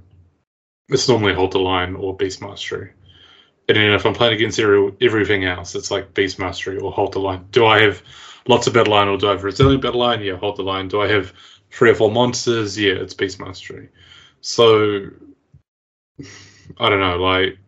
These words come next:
yes, they're meant to be achievable.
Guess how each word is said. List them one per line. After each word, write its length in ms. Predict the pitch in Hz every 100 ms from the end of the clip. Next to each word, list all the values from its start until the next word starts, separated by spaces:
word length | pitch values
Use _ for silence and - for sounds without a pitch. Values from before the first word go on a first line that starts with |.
| _ _ _ _ _ _ _
yes, 480 | 127 113 120 123 -
they're 100 | 120
meant 200 | 113 110
to 140 | -
be 220 | - 107
achievable. 1080 | 104 - 117 107 98 95 104 101 101 101 98